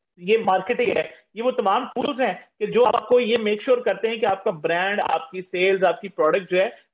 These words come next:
वो उसकी reach बढ़े और वो ज्यादातर लोगों को तो तक जाए, और जितने ज्यादा लोगों को टच करेंगे आप, उतने लोग repeat आएंगे आपके पास।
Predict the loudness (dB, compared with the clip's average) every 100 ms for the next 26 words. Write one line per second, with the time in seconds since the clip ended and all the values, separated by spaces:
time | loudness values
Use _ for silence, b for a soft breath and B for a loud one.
0 | _ 0 0 0 -6 -6 -4 -6 -2 0
1 | 0 -2 _ _ -2 0 2 2 2 2
2 | 0 0 0 0 -2 0 -2 -2 -6 -2
3 | 0 2 2 0 -4 -8 -4 -2 -2 2
4 | 2 2 0 0 0 -2 0 2 2 0
5 | -4 -4 -2 -2 -2 -6 -6 -4 -4 -8
6 | -8 -14